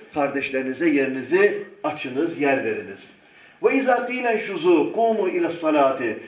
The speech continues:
Size kalkın denildiğinde, mesela ne gibi? Namaza ve gayriha minel hayrâti. Başka bir iyiliği yapmak amacıyla size kalkınız denildiğinde siz ne yapınız? Fenşuzu. Siz de kalkınız. Şöyle bir kalkınız hele.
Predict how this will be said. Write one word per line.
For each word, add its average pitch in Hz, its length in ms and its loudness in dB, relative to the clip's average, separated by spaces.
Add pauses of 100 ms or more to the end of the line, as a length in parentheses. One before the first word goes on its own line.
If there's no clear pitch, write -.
(180)
Size 240 300 0
kalkın 226 500 0
denildiğinde, 131 760 0 (140)
mesela 196 320 0
ne 214 100 4
gibi? 156 440 0 (100)
Namaza 147 760 2
ve 151 60 0
gayriha 160 460 4
minel 156 240 0
hayrâti. 143 720 2 (260)
Başka 226 320 -2
bir 185 140 -4
iyiliği 170 420 2
yapmak 170 420 0
amacıyla 127 760 -2 (180)
size 240 360 -2
kalkınız 208 560 0
denildiğinde 151 500 0
siz 175 240 -8
ne 226 80 4
yapınız? 214 480 2 (360)
Fenşuzu. 143 560 -10
Siz 131 240 -8
de 254 100 4
kalkınız. 127 540 -6 (560)
Şöyle 254 240 4
bir 254 120 -2
kalkınız 180 440 -2
hele. 92 200 -8